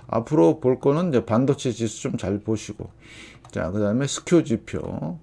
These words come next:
자, 디알 호튼 아이피오, 특히 아이피오를 잘 보셔야 되는, 어, 그다음에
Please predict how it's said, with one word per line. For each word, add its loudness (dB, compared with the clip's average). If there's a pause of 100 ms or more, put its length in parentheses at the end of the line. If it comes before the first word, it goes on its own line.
(360)
자, -10
디알 4
호튼 -2
아이피오, 2
특히 2
아이피오를 4
잘 -2
보셔야 2
되는, -4 (440)
어, -8
그다음에 -2